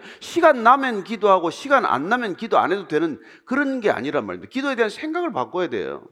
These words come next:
그렇다면 우리가 우-, 그 데살로니가 전서에서 바울이 말하는 것처럼 쉬지 않고 기도하라 하고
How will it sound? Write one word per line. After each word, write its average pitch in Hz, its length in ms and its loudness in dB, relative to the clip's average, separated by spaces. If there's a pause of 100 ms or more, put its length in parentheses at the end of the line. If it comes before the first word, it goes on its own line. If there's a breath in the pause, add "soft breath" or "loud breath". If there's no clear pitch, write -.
(600 soft breath)
그렇다면 262 680 2
우리가 220 280 2
우-, 185 300 -2
그 165 180 -8
데살로니가 240 480 -2
전서에서 190 420 0
바울이 190 340 2
말하는 165 280 0
것처럼 151 380 -6 (240 loud breath)
쉬지 214 420 -6
않고 262 460 0
기도하라 175 580 2
하고 127 320 -4